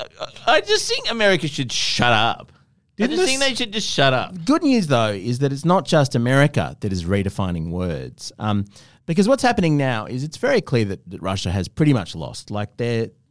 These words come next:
Speaker 2: they can't take Kiev. They haven't ta-, been able to take a large part of the country. Various cities are being recaptured by Ukraine.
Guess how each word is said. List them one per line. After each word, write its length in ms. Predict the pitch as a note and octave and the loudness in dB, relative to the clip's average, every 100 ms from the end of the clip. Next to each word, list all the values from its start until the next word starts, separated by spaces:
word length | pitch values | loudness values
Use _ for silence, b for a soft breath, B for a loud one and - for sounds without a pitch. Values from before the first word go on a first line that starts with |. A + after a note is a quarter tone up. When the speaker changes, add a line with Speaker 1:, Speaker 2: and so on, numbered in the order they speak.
| _ _ _ _ _ - | _ _ _ _ _ -4
Speaker 2:
they 140 | C#3+ | -4
can't 380 | C#3 D#3 E3 D#3 | -2 2 2 2
take 280 | - B2+ B2+ | 0 -2 -2
Kiev. 360 | - G2+ G2+ F#2 | -8 -6 -4 -6
They 160 | A2 B2 | -6 -4
haven't 260 | B2+ A#2+ | -4 -4
ta-, 120 | - G#2 | -6 -6
been 140 | G#2+ | -4
able 140 | F#2+ | -4
to 100 | D#2+ | -6
take 160 | G2+ F#2 - _ _ _ _ | -8 -8 -12 _ _ _ _
a 60 | G#2+ | -8
large 260 | G#2 G#2 - | -6 -4 -4
part 140 | E2+ | -6
of 40 | |
the 60 | E2+ | -6
country. 460 | - G#2 - G#2+ G2+ b b b | -4 -4 -2 -2 -4 b b b
Various 360 | C#3 E3 E3 D3 | -2 2 2 2
cities 240 | C3 A#2 G#2 | 0 0 0
are 60 | |
being 280 | F#2+ G#2+ G#2 | 2 2 2
recaptured 580 | G#2+ - A#2+ - A#2 G2 | 0 0 -4 0 -2 0
by 160 | G2 | -2
Ukraine. 720 | F#2+ F#2 - C3 A2+ D2 C2+ | -4 -6 -4 -2 -2 -4 -10